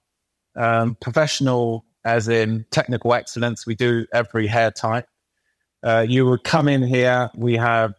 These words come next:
a receptionist, front of house, front of guest people. We have seniors who can do, uh, the best haircuts, short.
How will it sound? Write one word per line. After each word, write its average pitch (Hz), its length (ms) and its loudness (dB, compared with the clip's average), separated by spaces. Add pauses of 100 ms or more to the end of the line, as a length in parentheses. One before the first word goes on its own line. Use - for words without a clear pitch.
(180)
a 110 260 0
receptionist, 131 840 -2 (120)
front 131 200 -2
of 104 100 -8
house, 117 480 -2 (360)
front 117 200 -2
of 110 100 -8
guest - 360 -2
people. 117 640 -2 (400)
We 120 160 2
have 113 400 2
seniors 131 760 0 (100)
who 113 240 2
can 110 520 -2
do, 107 540 0 (500)
uh, 104 200 0
the 104 80 -10
best 123 280 -2
haircuts, 117 480 -2 (280)
short. 120 460 0